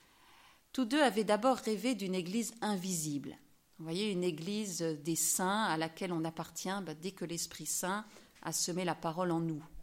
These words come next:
Une réalité spirituelle qui, qui n'a que faire de l'institution.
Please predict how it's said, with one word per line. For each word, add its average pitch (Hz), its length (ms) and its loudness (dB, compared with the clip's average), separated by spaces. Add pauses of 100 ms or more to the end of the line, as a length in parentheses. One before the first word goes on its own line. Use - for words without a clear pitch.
(880)
Une 165 160 2
réalité 185 440 2
spirituelle 190 840 -2
qui, - 220 -8
qui - 160 -10
n'a 156 140 -2
que 156 160 -6
faire 185 260 -4
de 156 100 -2
l'institution. 156 840 -4